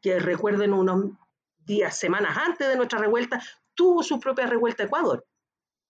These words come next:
Entonces, <laughs> fue un poco larga la respuesta, pero justamente pensar lo constituyente requiere de esa complejidad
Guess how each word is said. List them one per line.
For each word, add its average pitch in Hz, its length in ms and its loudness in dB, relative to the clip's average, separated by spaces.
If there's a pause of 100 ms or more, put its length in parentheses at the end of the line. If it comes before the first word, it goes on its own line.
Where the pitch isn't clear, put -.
(340)
Entonces, 208 560 -4 (640)
<laughs> 269 500 -4
fue 226 120 0
un 233 120 -2
poco 233 200 -2
larga 226 360 0
la 214 120 -2
respuesta, 196 560 -4 (280)
pero 180 200 2
justamente 247 500 -2
pensar 170 460 -4
lo 233 100 0
constituyente 202 680 -2 (200)
requiere 294 680 0
de 320 100 -2
esa 294 280 -2
complejidad 240 800 -2